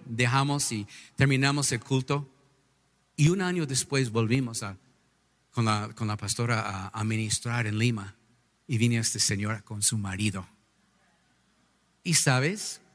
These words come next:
Había un bebé en sus brazos, no de ellos, pero un adoptado. El Señor sabe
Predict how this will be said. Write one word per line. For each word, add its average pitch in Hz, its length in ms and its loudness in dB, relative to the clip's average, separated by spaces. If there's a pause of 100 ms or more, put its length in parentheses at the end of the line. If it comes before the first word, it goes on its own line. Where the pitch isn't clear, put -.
(260)
Había 123 240 0
un 131 100 0
bebé 123 260 4
en 131 80 -2
sus 107 180 -4
brazos, 113 340 0
no 170 160 0
de 147 280 2
ellos, - 500 -2 (1120)
pero 113 360 0
un 117 140 0
adoptado. 95 580 -2 (1400)
El 135 80 4
Señor 143 400 2
sabe 139 580 -2